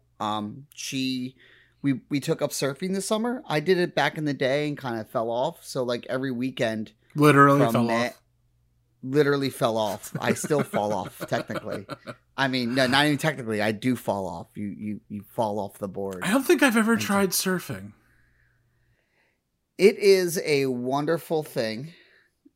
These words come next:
Speaker 1: Um, and I absolutely love it. My wife loves it. Uh, it's something I wanted to get back into.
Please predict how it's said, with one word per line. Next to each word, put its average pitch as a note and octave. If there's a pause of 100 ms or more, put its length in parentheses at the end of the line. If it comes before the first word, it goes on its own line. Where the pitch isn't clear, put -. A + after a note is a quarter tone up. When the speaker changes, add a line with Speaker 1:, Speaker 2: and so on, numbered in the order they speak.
Speaker 1:
Um, G#2+ (560)
and A#2
I A#2
absolutely G#2+
love G2+
it. -
My A2
wife G2+
loves G#2+
it. G#2+ (120)
Uh, F#2+
it's -
something A2+
I G#2+
wanted B2
to B2+
get A#2
back A2+
into. A2+